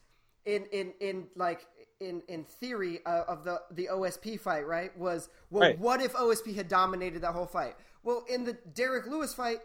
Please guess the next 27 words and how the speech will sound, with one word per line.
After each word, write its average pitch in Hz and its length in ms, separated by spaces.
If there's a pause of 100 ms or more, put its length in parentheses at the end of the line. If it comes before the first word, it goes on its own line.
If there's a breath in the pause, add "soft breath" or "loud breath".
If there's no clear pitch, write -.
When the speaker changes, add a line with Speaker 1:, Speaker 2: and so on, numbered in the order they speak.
(180)
Speaker 1:
he 349 220
got 381 340
dominated 220 560
the 175 80
whole 208 160
fight, 190 320 (220 soft breath)
knocked 233 380
the 208 80
dude 208 180
out 190 260
in, 196 160
with, 190 160
like, 180 160 (280)
ten 190 240
seconds 165 320
left. - 360 (480)
Speaker 2:
Yeah. 143 240 (440)
So 165 160
there 175 180
you 165 160
go. 170 140
Like, 139 320
the 143 340
actual, 147 300
yeah, 160 220
four 175 340
forty-nine, 170 800